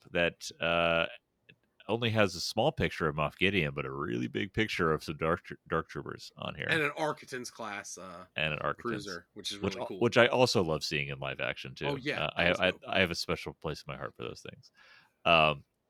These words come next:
Speaker 1: but we're not playing Armada right now. Uh, Moff Gideon's two pip,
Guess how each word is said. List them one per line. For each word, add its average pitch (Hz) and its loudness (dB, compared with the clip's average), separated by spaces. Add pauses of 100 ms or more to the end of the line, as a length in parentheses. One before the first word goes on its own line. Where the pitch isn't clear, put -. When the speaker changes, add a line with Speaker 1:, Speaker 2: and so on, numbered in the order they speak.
(140)
Speaker 1:
but 92 2
we're 90 2
not 85 2
playing 73 -2
Armada 65 -8
right - -6
now. - -10 (240)
Uh, 80 4 (1300)
Moff 110 4
Gideon's 113 4
two 104 -2
pip, 73 -2